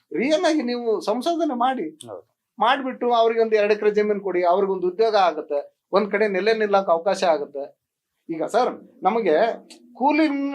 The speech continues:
Speaker 1: ಹುಡ್ಕೊಂಡು ನಾವ್ ಏನಕ್ಕೆ ಹೋಗ್ತೀವಿ? ಹೊಟ್ಟೆ ಪಾಡಿಗಾಗಿ.
Speaker 2: ಹೌದು.
Speaker 1: ನಮಗೆ ಇವತ್ತು ನ-, ಮೂಲ ಆಸ್ತಿ ಅನ್ನೋದು ಬಂತಪ್ಪ ಅಂತಂದ್ರೆ ಆಟೋಮೆಟಿಕ್ ಆಗಿ ನಾವು ಒಂದ್ ಕಡೆ ನೆಲೆ ನಿಲ್ತೀವಿ. ಒಂದ್ ಕಡೆ ನೆಲೆ ನಿಂತಾಗ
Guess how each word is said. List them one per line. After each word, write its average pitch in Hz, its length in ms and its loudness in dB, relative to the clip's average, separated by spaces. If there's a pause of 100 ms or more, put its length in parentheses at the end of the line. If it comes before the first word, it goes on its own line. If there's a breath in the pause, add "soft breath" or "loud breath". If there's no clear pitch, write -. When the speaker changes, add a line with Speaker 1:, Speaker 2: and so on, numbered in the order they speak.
Speaker 1:
ಹುಡ್ಕೊಂಡು 254 420 0
ನಾವ್ 214 220 2
ಏನಕ್ಕೆ 208 200 0
ಹೋಗ್ತೀವಿ? 180 480 -4
ಹೊಟ್ಟೆ 214 260 2
ಪಾಡಿಗಾಗಿ. 139 520 -2
Speaker 2:
ಹೌದು. 92 360 -12
Speaker 1:
ನಮಗೆ 254 240 0
ಇವತ್ತು 247 300 0
ನ-, 226 200 2
ಮೂಲ 226 260 -2
ಆಸ್ತಿ 226 520 2
ಅನ್ನೋದು 233 300 -2
ಬಂತಪ್ಪ 220 400 0
ಅಂತಂದ್ರೆ 220 360 -2
ಆಟೋಮೆಟಿಕ್ 262 460 -2
ಆಗಿ 254 140 -2
ನಾವು 262 180 -4
ಒಂದ್ 262 140 -6
ಕಡೆ 262 160 -4
ನೆಲೆ 254 260 -2
ನಿಲ್ತೀವಿ. 214 500 -2
ಒಂದ್ 240 180 0
ಕಡೆ 254 200 -2
ನೆಲೆ 247 240 0
ನಿಂತಾಗ 233 360 -4